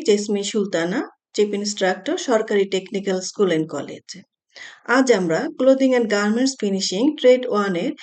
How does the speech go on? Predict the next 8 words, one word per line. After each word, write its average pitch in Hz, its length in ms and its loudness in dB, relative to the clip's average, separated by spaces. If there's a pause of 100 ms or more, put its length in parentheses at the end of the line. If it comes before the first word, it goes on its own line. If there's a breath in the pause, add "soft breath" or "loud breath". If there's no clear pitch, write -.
(200 loud breath)
দ্বিতীয় 269 360 2
অধ্যায়ে 202 680 -2 (360 loud breath)
পোশাক 294 500 0
তৈরির 233 260 6
উপকরণ 202 520 0
নিয়ে 214 180 0
আলোচনা 170 580 -6
করব। - 340 -14